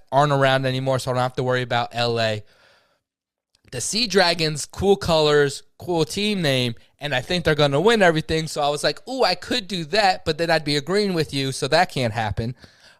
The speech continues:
Um, and then there was, there was one, and maybe it's my bias to the city, being a Raiders fan, where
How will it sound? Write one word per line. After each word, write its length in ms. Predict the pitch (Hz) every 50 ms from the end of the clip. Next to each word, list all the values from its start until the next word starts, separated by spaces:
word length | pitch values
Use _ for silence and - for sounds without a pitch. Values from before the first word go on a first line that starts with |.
| _ _
Um, 560 | 139 143 139 139 131 127 123 117 113 113 110 _ _ _ _ _ _ _ _ _ _ _ _ _ _ _ _ _
and 140 | - 135 131
then 280 | 135 151 156 160 156 151
there 160 | 147 139 135
was, 520 | 135 131 131 127 123 - - - - - -
there 120 | - 117 120
was 180 | 117 110 107
one, 300 | 101 95 92 85 82 82 - - - - _ _ _ _ _ _ _ _ _ _ _ _ _ _ _ _ _
and 500 | 113 113 110 104 104 101 98 95 95 98 _ - _ _ _ _ _ _ _ _ _ 107
maybe 440 | 107 110 120 131 139 139 147 147 143
it's 160 | 143 - -
my 160 | 135 131 127
bias 840 | 117 104 113 110 107 107 107 107 110 - - - - - - - _ _ _
to 140 | - - 147
the 100 | 135 131
city, 480 | - - - - 101 92 92 92 98 - _ _ _ _ _ _ _ _ _ _ _ _ _ _ _ _ _ _ _
being 280 | _ 123 131 143 147 143
a 80 | 131 113
Raiders 400 | 107 101 95 87 95 92 - -
fan, 320 | - 95 92 95 95 98 - - - - - _ _ _ _ _ _ _ _ _ _ _ _ _ _ _ _ _ _ _ _ _ _ _ _ _
where 580 | - 123 131 131 127 127 127 127 123 123 127